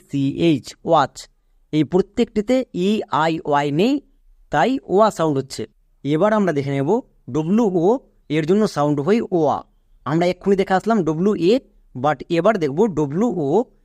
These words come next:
এর জন্য সাউন্ড হয় ও আ। যেমন ডব্লিউ ও আর ডি ওয়ার্ড, ডব্লিউ হচ্ছে সেমি ভাওয়েল এবং ও হচ্ছে ভাওয়েল, সুতরাং যদি ডব্লিউ ও পাশাপাশি থাকে তখন আমরা এর সাউন্ড করব ও আ। যেমন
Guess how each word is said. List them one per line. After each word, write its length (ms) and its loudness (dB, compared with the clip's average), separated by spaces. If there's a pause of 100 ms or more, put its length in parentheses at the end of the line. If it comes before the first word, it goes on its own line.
(140)
এর 180 -2
জন্য 120 4 (120)
সাউন্ড 300 0
হয় 160 2 (160)
ও 20 2 (160)
আ। 20 -6 (460)
যেমন 200 2 (260)
ডব্লিউ 320 0 (220)
ও 20 4 (360)
আর 120 -2 (180)
ডি 140 2 (420)
ওয়ার্ড, 360 2 (560)
ডব্লিউ 340 2
হচ্ছে 200 0 (340)
সেমি 260 0
ভাওয়েল 240 4 (260)
এবং 140 2 (160)
ও 20 2 (140)
হচ্ছে 280 -2
ভাওয়েল, 280 0 (580)
সুতরাং 360 2 (540)
যদি 200 0 (240)
ডব্লিউ 300 0 (180)
ও 20 0 (200)
পাশাপাশি 500 0
থাকে 220 0 (400)
তখন 280 0
আমরা 220 2
এর 140 -2
সাউন্ড 180 -2 (100)
করব 160 -2 (260)
ও 20 0 (180)
আ। 20 -10 (520)
যেমন 220 0